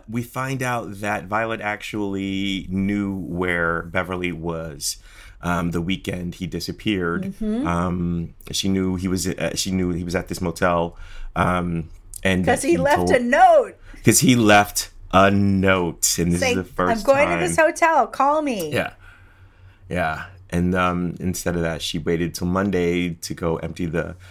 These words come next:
Speaker 1: safety deposit box. And had she actually called him, he might still be alive. And that was the thing that bothered Barbara so much. Made perfect sense. Like, she
Speaker 2: Yeah.
Speaker 1: wouldn't have needed to go to the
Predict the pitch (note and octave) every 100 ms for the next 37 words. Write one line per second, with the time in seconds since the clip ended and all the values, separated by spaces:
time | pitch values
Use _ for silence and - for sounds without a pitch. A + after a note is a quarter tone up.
0 | - - F#2 F2+ F#2+ E2 G2+ F#2+ F2 F2
1 | F2 F2+ F2 F2 E2+ G2+ F#2+ F2+ F#2 F2+
2 | - F2+ F2 F2 F2 F2+ E2+ - G2+ F2
3 | F2+ F2+ A2 C#3+ D3+ B2+ A#2 C#3+ C3 B2+
4 | A#2 A2+ F#2 G#2 G#2+ G#2+ G2 F#2+ G2 F#2+
5 | F#2 F2+ - - - - - G#2+ G#2 G2
6 | F#2 C3+ F2+ - F#2 F#2+ - G2 - F2+
7 | - B2+ G2 - F#2 E2+ - G2 G#2+ B2+
8 | A#2 G#2 B2+ C#3+ C#3+ A#2 A#2 B2 - A#2+
9 | A#2+ B2